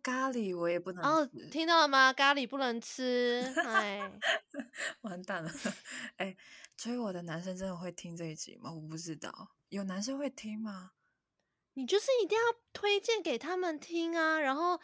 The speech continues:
Speaker 2: 还要他们追踪我们两个的节目。
Speaker 1: 对啊，一定要啊，椅子那么正，一定要追啊。
Speaker 2: <laughs>
Speaker 1: 是追他哦。
Speaker 2: 追节目就好，不要追本人。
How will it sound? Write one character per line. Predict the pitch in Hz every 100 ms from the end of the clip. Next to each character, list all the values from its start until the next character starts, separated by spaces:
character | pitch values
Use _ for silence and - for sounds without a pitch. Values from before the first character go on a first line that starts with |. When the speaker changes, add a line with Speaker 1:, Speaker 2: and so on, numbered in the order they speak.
| - -
Speaker 2:
还 | - 262
要 | 339 339
他 | - 302 311
们 | 294
追 | 247 294 285
踪 | 302 294
我 | 254 220
们 | 214 220
两 | 240 247 208 208
个 | 226 220
的 | 220
节 | - 226 220 226
目。 | 294 269 208 185 -
Speaker 1:
对 | 339 339
啊， | 320
一 | -
定 | 233 277 302
要 | 294 269
啊， | 240 220 -
椅 | 180
子 | 170 190
那 | 214 226
么 | 202
正， | - 214 190 170
一 |
定 | 170 214
要 | 220 196
追 | 185 175 175
啊。 | 170 180 175 _ _ _ _ _ _
Speaker 2:
<laughs> | - 339 339 - 440 _ _ _ _ _ _ -
Speaker 1:
是 | 247
追 | 233 - 208 196
他 | 294
哦。 | 349 175
Speaker 2:
追 | 247
节 | 226
目 | 277 269
就 | 277
好， | 226 -
不 | -
要 | 220
追 | - 233
本 | 220 196
人。 | - -